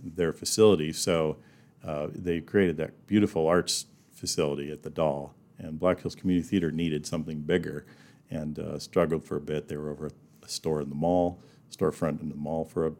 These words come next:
few years. And then, um, finally the coalition came together between the school district, which was renovating Rapid City High School, which was called Dakota Middle School at that time, and then all of the other organizations that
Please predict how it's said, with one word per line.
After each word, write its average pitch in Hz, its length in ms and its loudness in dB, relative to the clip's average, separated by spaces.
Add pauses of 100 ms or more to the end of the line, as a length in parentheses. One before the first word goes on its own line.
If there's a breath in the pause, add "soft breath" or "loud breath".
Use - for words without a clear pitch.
(140)
few - 260 -2
years. 82 500 0
And 87 240 0
then, 107 280 4
um, 95 340 4 (260)
finally 127 380 8
the 101 140 4
coalition 120 800 6
came 110 300 6
together 92 580 6 (600 soft breath)
between 85 680 2 (340)
the - 80 -14
school 208 260 6
district, 98 440 4
which 92 180 0
was 87 140 -4
renovating 85 720 2 (100)
Rapid 90 320 0
City 82 160 -8
High 76 160 -2
School, 78 320 -6
which 73 220 -8
was - 100 -12
called 71 260 -4
Dakota 71 300 -10
Middle 78 220 -8
School 78 260 -8
at - 100 -14
that 76 200 -8
time, 78 320 -6 (420 soft breath)
and 85 180 -2
then 80 300 0
all 92 240 0
of 101 80 2
the 92 100 4
other 90 200 6
organizations 78 720 0
that 80 120 -8